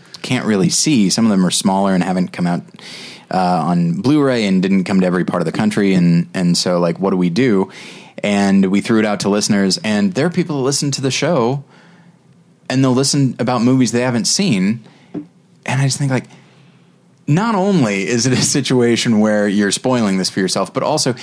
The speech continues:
you have literally no connection to this thing or what we're saying about it. Uh, I just don't, I, you know, no offense to those listeners, I, I'm happy to have them, but at the same time, like, I just don't <laughs> understand why they would do it.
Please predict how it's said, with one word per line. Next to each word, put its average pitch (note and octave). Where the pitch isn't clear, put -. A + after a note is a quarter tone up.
you A3
have F3
literally D#3+
no C#3
connection C3+
to A2
this G#2+
thing G#2+
or A2+
what A#2
we're A#2
saying C#3+
about F3
it. E3+
Uh, G#2
I A#2+
just C3
don't, B2+
I, A#2
you C3
know, G2+
no A#2+
offense A#2+
to A#2
those G#2
listeners, G#2
I, F#2+
I'm -
happy B2
to F#2
have A#2+
them, F#2
but G2+
at G2
the A2
same C3
time, G#2+
like, F#2+
I -
just -
don't D3+
<laughs> C3
understand -
why B2+
they C3+
would A2
do F3+
it. G2+